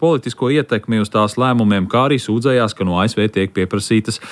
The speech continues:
netaisnīgi lielas iemaksas organizācijas budžetā, nu, ko viņš uzskata par krāpšanu. A S V iemaksas veido aptuveni astoņpadsmit procentus no Pasaules veselības organizācijas ikgadējā budžeta. Un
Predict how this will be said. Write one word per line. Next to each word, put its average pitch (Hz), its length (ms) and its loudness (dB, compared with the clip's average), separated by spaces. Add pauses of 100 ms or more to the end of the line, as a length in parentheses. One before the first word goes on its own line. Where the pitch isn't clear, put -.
(260)
netaisnīgi 135 720 2
lielas 104 400 2
iemaksas 104 480 -2
organizācijas 98 960 0 (240)
budžetā, 151 560 2
nu, 120 160 -2
ko 127 220 -2
viņš 113 260 -2
uzskata - 400 -6
par 90 240 -8
krāpšanu. 87 640 0 (320)
A 104 160 4
S 117 80 0
V 113 160 4
iemaksas 127 540 0 (100)
veido 101 320 2
aptuveni 92 400 -2
astoņpadsmit 87 720 -4
procentus 101 640 -2
no 95 160 -2
Pasaules 82 480 -2
veselības 85 500 -2
organizācijas 90 840 0
ikgadējā 92 560 2 (480)
budžeta. 90 560 0 (560)
Un 120 160 4